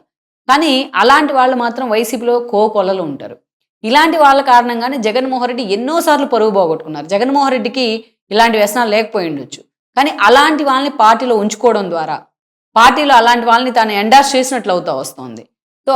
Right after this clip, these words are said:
అది అధికారంలో ఉన్నా ప్రతిపక్షంలో ఉన్నా, వాళ్ళు ఎమ్మెల్యేలుగా ఉన్నా, మంత్రులుగా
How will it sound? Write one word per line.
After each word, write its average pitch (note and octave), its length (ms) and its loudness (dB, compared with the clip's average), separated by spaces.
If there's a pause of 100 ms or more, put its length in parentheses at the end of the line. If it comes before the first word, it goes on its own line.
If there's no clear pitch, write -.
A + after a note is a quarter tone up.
(120)
అది G3+ 120 4
అధికారంలో B3 580 2
ఉన్నా C4+ 220 -2 (180)
ప్రతిపక్షంలో F#3+ 600 -2
ఉన్నా, C#3+ 220 -10
వాళ్ళు G#3 160 0
ఎమ్మెల్యేలుగా C4 540 2
ఉన్నా, B3+ 240 -2
మంత్రులుగా G3+ 480 -2